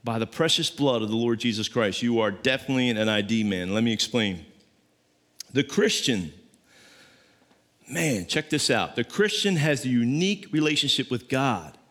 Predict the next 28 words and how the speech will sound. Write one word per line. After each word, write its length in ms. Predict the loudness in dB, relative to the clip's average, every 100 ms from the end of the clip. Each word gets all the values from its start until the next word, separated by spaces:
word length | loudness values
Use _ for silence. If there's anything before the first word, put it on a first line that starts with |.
| _ _ _ _ _ -2
whereas 380 | 0 2 0
we 260 | 0 2 0
just 260 | 0 0 2
don't 240 | 0 2
know 160 | 0 2
God 560 | 2 2 2 2 0 -6 -20 -6
as 180 | -2 -2
a 60 |
God. 500 | 0 0 0 -4 -8 -16 _ _ _ _ _ _ -2
We 200 | 0 2
are 180 | 2 0
blessed 800 | 2 2 2 0 0 0 -4 -18 -20 _
to 100 | -2
know 160 | 0 2
God 400 | 2 2 2 0
as 200 | -2 -4
a 60 | -4
Father. 600 | -6 0 2 2 -2 -10 -16 _ _ _ _ _ _ _ -2
There's 200 | 0 2
no 280 | 2 2
other 160 | 2 2
religion 440 | 2 4 2 2 2
on 140 | 2
the 80 | 0
face 720 | -4 -2 0 2 0 -2 -6
of 140 | -6 -2
the 100 | -2
planet 580 | -2 0 0 0 -4